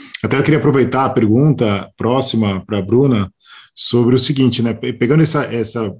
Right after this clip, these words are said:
visão de mercado, né, que, que, que a gente, que a gente tem aqui, eu lembro que tinha uma questão que a gente conversava bem no começo, que era a jornada do cliente e uma parte educacional, né? Tinha um negócio que assim, tá bom, mas a, o cliente precisa,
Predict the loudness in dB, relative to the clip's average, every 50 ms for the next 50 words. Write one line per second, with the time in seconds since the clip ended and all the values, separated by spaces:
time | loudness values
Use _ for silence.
0 | -14 -10 -4 -2 0 0 2 2 2 2 2 0 0 -2 -2 0 0 0 0 0
1 | -2 -2 -4 -4 -4 -6 -6 -6 -8 -10 -8 -6 -6 -6 -6 -10 -14 -18 _ _
2 | _ _ -20 -20 -20 -20 -20 _ _ _ -4 -2 0 0 2 2 0 0 0 -2
3 | -2 -2 -2 -2 -2 -4 -8 -12 -10 -6 -4 -2 -2 -2 -2 -2 0 0 0 0
4 | -2 -4 -2 0 0 2 0 0 -2 -8 _ _ _ _ _ _ _ _ _ _
5 | _ _ _ _ _ _ _ -2 0 2 2 2 2 0 -2 -2 0 2 2 2
6 | 2 0 0 0 0 0 -2 -2 -2 -2 -4 -2 -2 -2 -4 -2 -2 -2 -2 0
7 | 0 0 0 0 0 0 0 -2 -6 -4 -2 0 0 0 0 0 0 -2 -2 -2
8 | -2 0 0 0 0 -2 -4 -2 -4 -4 -6 -6 -4 -4 -4 -4 -4 -4 -6 -6
9 | -6 -4 -4 -4 -4 -4 -6 -6 -4 -4 -4 -4 -4 -4 -6 -6 -4 -4 -4 -2
10 | -2 -2 -4 -4 -6 -6 -8 -8 -8 -10 _ _ _ _ _ _ _ _ _ _
11 | -6 -2 -2 0 0 2 0 0 0 0 0 -2 -2 -2 -2 -2 -2 0 0 0
12 | 0 0 -2 -4 -6 -10 -12 -14 -14 -14 -16 _ _ -12 -10 -10 -10 -6 -2 0
13 | 0 0 -2 -4 -10 -10 -8 -6 -6 -8 -10